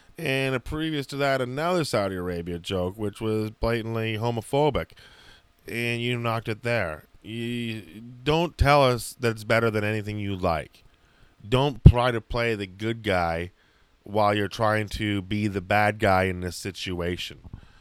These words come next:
All right? 'Cause it doesn't work. He then does a segment, um,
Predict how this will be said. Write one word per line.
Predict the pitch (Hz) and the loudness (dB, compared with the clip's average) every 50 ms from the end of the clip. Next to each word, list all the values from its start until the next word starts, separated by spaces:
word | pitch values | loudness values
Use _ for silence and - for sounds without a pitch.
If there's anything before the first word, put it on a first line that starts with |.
| - - - - | -20 -20 -18 -12
All | - - 85 | -8 -6 -2
right? | 85 87 92 95 110 123 - - - | -2 0 0 0 -2 -4 -6 -10 -10
'Cause | - 110 107 104 98 95 - - - - - - _ | -6 -4 -4 -4 -4 -6 -10 -12 -16 -18 -20 -14 _
it | - 104 - | -10 -8 -4
doesn't | - 117 113 104 107 104 - 95 | -2 -2 -2 -2 -4 -8 -10 -6
work. | 95 95 98 90 78 - - - - - - _ _ - - _ _ _ _ _ _ - - _ _ _ _ _ - - _ _ _ _ _ - - - - _ _ _ _ - - _ _ _ _ - - - - - - _ _ - - - - - _ | -4 -2 0 0 -2 -4 -10 -18 -20 -20 -20 _ _ -20 -20 _ _ _ _ _ _ -20 -20 _ _ _ _ _ -20 -20 _ _ _ _ _ -20 -20 -20 -20 _ _ _ _ -20 -20 _ _ _ _ -20 -20 -20 -20 -20 -20 _ _ -20 -20 -20 -20 -12 _
He | - 110 | 2 6
then | 110 104 107 110 113 117 | 8 8 8 8 8 8
does | 120 110 101 92 | 6 6 6 4
a | 92 | 2
segment, | - - - 104 107 107 104 98 90 87 85 - - | 2 6 6 6 8 8 8 6 6 4 2 0 0
um, | 87 85 85 82 82 82 82 80 78 87 | 2 2 2 2 2 2 2 0 -2 -4